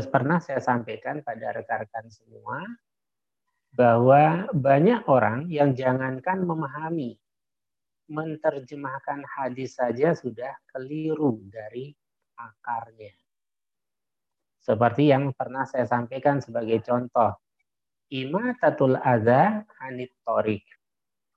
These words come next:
sebagai salah satu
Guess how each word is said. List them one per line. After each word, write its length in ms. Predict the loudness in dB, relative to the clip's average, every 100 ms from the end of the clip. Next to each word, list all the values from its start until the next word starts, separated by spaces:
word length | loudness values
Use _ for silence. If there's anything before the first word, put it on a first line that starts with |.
| _ _ _ _ _ _
sebagai 560 | -2 4 4 6 4
salah 400 | 6 4 4 2
satu 720 | 2 0 2 4 4 4 0